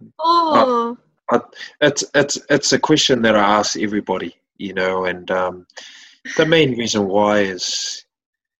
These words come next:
Speaker 2: you know, I, when we started this podcast thing, like, my main thing was I wanted people to understand the different levels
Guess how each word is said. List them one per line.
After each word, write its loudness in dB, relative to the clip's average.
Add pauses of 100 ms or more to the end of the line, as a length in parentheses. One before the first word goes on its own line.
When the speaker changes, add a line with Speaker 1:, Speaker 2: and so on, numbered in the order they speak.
(300)
Speaker 2:
you -4
know, 2
I, 4 (920)
when 0
we -2
started 0
this -6
podcast -4
thing, -6 (200)
like, -6
my 0
main -2
thing -6
was -8
I 0
wanted -2 (200)
people -6
to -2
understand -4 (1000)
the -2
different -4
levels -4